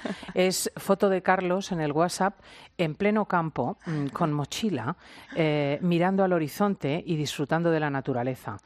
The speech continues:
Claro, esto se llama tortura, en algunos países es perseguido. Y me dice Rocío Cruzet que ella tiene tanta capacidad de disfrute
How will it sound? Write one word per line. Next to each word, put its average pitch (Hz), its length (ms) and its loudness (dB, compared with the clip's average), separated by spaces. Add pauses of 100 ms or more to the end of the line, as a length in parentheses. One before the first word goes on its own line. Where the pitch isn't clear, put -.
(160)
Claro, 180 240 2
esto 226 240 0
se 185 160 -2
llama 180 220 0
tortura, 208 640 0
en 147 120 -2
algunos 151 360 0
países 160 440 -2
es - 320 -6
perseguido. 131 540 -2 (340)
Y 185 80 6
me 185 120 2
dice 247 200 4
Rocío 294 320 2
Cruzet 269 320 2
que 262 120 2
ella 240 160 2
tiene 180 280 2
tanta 294 480 4
capacidad 247 460 4
de 220 100 2
disfrute 294 640 2